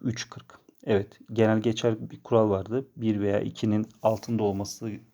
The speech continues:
önemliydi. Fakat burada gördüğünüz gibi Alkim kağıdın piyasa defter değeri üç kırk. Her ne kadar yüksek görülse de sektörel bazda baktığımız zaman piyasa defter değeri sekiz nokta seksen bir olarak gösterilmektedir.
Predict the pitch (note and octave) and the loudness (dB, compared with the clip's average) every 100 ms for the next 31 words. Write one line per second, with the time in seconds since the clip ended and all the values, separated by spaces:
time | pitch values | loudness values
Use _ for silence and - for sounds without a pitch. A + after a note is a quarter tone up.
0 | _ _ - - A2 G#2 G#2+ A#2 G#2 D3+ | _ _ -14 -2 2 4 4 4 2 0
1 | E3+ - - - - - A#2+ A2+ A2 G#2+ | -4 -16 -20 -20 -20 -4 -4 -2 -4 -4
2 | G#2 A2+ A2 A2+ - G#2 B2+ - G#2 G#2 | 0 0 2 2 0 -4 -2 -4 -4 -10
3 | - A2 G#2 G2+ A#2+ A2 G#2+ G#2+ - A2 | -4 -4 -4 -4 -4 -4 -6 -6 -2 -2
4 | G2 G2 B2 D3 - - - - _ - | -2 -2 -2 -2 -6 -6 -10 -18 _ -20
5 | - - - - - - _ _ - A2+ | -20 -18 -18 -16 -16 -18 _ _ 2 4
6 | A2 B2 A#2+ G#2+ A2 G#2 - A2 - G2+ | 6 2 -2 -2 -4 -8 -6 -4 -2 -2
7 | G#2 G#2 C3+ B2 B2 D#3+ - - A2 G#2 | -2 -2 -2 0 -2 -6 -12 -4 -2 -2
8 | A#2 A2+ A2 G#2 G#2+ A2 G2+ - A#2 G#2+ | -2 0 -2 -4 -6 -8 -8 -4 -2 -2
9 | A#2 G2 - G2+ - G2+ - A#2+ G2+ F#2+ | -2 -6 -6 -6 -2 -4 -2 -2 0 -2
10 | G#2 A#2 - - A2+ G2+ - A#2+ - F#2+ | -2 -4 -6 -4 -2 -4 -4 -8 -6 -6
11 | - G2+ G#2 G2 F2+ F2 - G2+ - - | -2 0 2 2 0 -4 -8 -10 -8 -6
12 | G2+ F#2+ G2 - - - | -4 -4 -4 -6 -12 -12